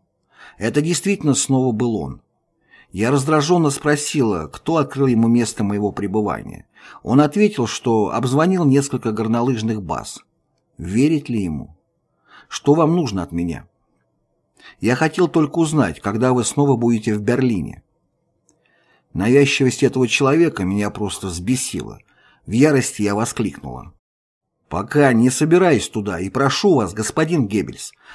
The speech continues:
оставьте меня в покое и не звоните больше». Я повесил трубку. Настроение было испорчено напрочь. На следующий день на трассе скоростного спуска появились почти все лучшие горнолыжники мира.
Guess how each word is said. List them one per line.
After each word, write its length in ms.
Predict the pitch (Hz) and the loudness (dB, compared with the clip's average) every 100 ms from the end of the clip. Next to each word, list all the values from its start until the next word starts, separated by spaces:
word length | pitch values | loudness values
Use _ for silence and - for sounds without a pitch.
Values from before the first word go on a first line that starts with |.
| - | -4
оставьте 520 | - 127 - 160 - | -2 0 0 0 2
меня 160 | 123 123 | 2 2
в 80 | - | 2
покое 560 | 135 135 185 151 90 | 0 4 4 6 2
и 140 | - 123 | 2 4
не 100 | 139 | 4
звоните 460 | 131 147 156 - | 4 2 2 -2
больше». 420 | 87 95 80 - - - _ _ _ _ _ _ _ _ _ - | -4 -6 -6 -12 -14 -20 _ _ _ _ _ _ _ _ _ -8
Я 220 | 92 110 | -4 -2
повесил 480 | 127 135 131 143 139 | 2 2 2 0 0
трубку. 480 | 147 - - - _ _ - | -2 -4 -8 -20 _ _ -10
Настроение 540 | - 131 - 160 175 156 | -2 0 0 0 2 2
было 220 | 139 135 | 2 2
испорчено 600 | 120 - 123 113 107 101 | 0 -4 -6 -4 -4 -2
напрочь. 600 | 98 92 - 64 - - _ _ _ _ _ _ _ _ _ _ - | -2 -2 -6 -12 -14 -16 _ _ _ _ _ _ _ _ _ _ -6
На 160 | 110 | -2
следующий 500 | 139 180 170 156 151 | 2 4 4 2 -2
день 300 | 143 170 147 | 0 2 2
на 160 | 101 98 | 2 -2
трассе 380 | 110 117 104 107 | -2 -2 -2 -6
скоростного 600 | - 113 107 - 107 107 | -4 -2 -2 -2 0 -2
спуска 680 | - 135 131 - 76 67 | -4 -6 -6 -8 -10 -10
появились 520 | 73 131 165 185 151 - | -4 0 2 4 2 0
почти 520 | 120 110 - 123 107 | -2 -4 -2 -2 -2
все 260 | - - 117 | -2 -2 0
лучшие 520 | 113 139 139 - 110 | 0 0 -2 -2 -2
горнолыжники 760 | 117 107 110 117 107 98 - | 0 0 0 0 -2 -6 -6
мира. 340 | 90 76 62 | -4 -4 -6